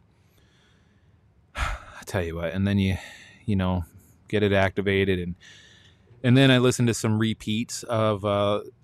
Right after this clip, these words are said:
a p-, couple co-, podcasts after that, and it just sounded like my, <laughs> I tell you what, it's just been one thing after another. It sounded like my, um, signal was fading in and out there, uh,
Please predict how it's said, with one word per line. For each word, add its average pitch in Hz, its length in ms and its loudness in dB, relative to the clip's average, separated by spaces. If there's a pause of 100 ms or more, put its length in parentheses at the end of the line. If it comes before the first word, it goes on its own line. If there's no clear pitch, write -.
a 123 80 -2
p-, - 140 -6 (140)
couple 110 280 -2
co-, 101 140 -6
podcasts 104 640 -2
after 101 380 -2
that, 110 340 -2 (280)
and 107 400 -2 (240)
it 113 80 -8
just 107 220 -10
sounded 104 260 -4
like 101 260 -4
my, 95 400 -4 (580)
<laughs> - 640 -20
I 127 80 0
tell 98 180 -2
you 90 120 -2
what, 90 100 0
it's 90 140 -8
just - 160 -4
been 85 140 -2
one 90 140 0
thing 92 200 0
after 90 200 -2
another. 95 240 0
It 98 140 -2
sounded 101 380 4
like 95 240 0
my, 95 320 0
um, 90 340 -8 (1200)
signal 101 500 2
was 90 200 -4
fading 104 320 2
in 107 140 4
and 95 120 2
out 113 260 0
there, 90 340 -2 (500)
uh, 90 220 2